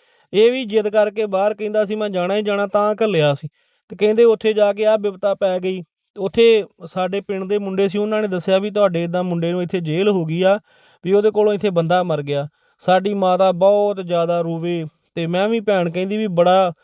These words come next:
ਮਨ ਜਿਹੜਾ ਸੀਗਾ ਉਦਾਸ ਹੋ ਗਿਆ, ਕਿੰਨੇ ਦਿਨ ਬਾਣੀ ਦਾ ਜਾਪ ਹੀ ਨਾ ਕੀਤਾ। ਕਹਿੰਦੀ, "ਫਿਰ ਨਾ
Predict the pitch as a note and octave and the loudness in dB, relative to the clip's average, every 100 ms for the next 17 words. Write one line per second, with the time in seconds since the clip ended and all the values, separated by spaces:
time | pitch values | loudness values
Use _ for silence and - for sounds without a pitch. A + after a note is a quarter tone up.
0 | _ _ _ - F3 F#3+ G3+ G3+ G#3 G#3 | _ _ _ -6 0 2 0 0 2 2
1 | F#3+ G3 G3+ G#3 F#3 F3 F3+ F3+ F#3+ F3+ | 0 -2 0 0 0 2 0 -2 -6 -4
2 | F#3 F3 E3 _ G#3 G#3+ A#3 G#3+ G#3 F#3 | -2 -2 -4 _ -10 -6 -4 -4 -4 0
3 | F3 F#3 F#3+ G3 F3 E3+ F3+ A3+ G#3+ E3+ | 0 0 -2 0 2 2 2 -2 -4 -4
4 | D#3 C#3+ C#3 - _ _ _ _ F#3 G#3 | -8 -8 -10 -12 _ _ _ _ 0 2
5 | A#3 G3+ G3+ G3 A3 G#3+ | 2 2 0 0 0 0